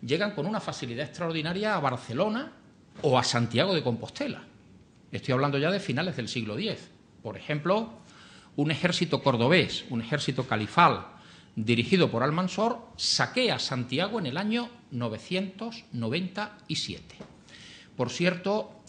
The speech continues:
no toca la tumba del apóstol. Eh, le tiene un enorme respeto. Piensen ustedes que los musulmanes son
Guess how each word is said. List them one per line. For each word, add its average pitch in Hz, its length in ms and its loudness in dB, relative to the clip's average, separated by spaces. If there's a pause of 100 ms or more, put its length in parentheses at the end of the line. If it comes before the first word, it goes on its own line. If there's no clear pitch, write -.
(260)
no 139 300 -2
toca 185 240 -2
la 160 120 -2
tumba 170 280 -2
del 156 100 -6
apóstol. - 400 -12 (2750)
Eh, - 280 -18 (200)
le 135 120 0
tiene 185 260 8
un 170 100 6
enorme 160 320 2
respeto. - 480 -10 (880)
Piensen 135 360 0
ustedes 170 340 0
que - 100 -6
los 135 160 -4
musulmanes 127 560 -4
son 165 320 -2